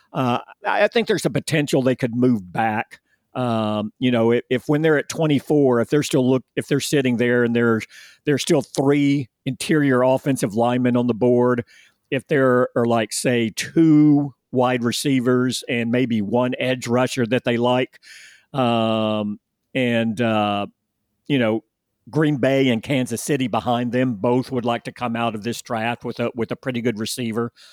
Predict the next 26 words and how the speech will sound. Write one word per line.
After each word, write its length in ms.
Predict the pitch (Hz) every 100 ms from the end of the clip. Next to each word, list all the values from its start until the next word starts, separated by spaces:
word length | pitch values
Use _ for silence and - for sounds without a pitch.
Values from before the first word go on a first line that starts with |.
| _ _
to 100 | -
replace 440 | 131 - 139 120 -
who 120 | 131
they've 200 | 117 104
lost. 520 | 113 110 113 - - - - - _ -
Um, 520 | 131 117 113 110 113
I, 280 | 135 135 143
I 40 |
can 180 | - 135
see 380 | - 156 135 127
them 220 | 120 120
moving 400 | 120 131 117 107
back 260 | 117 117 -
four 240 | 139 127
to 80 | 113
five 380 | - 120 107 -
spots 640 | - 131 120 107 - - - - - -
if 180 | 165 -
they 200 | 143 127
have 520 | 135 135 120 113 104 _ _ _ _ _ _ _
five 320 | 156 135 135
to 80 | 117
six 320 | - 165 131 -
<laughs> 40 |
players 580 | - 190 151 123 113 -
there 480 | 131 127 117 117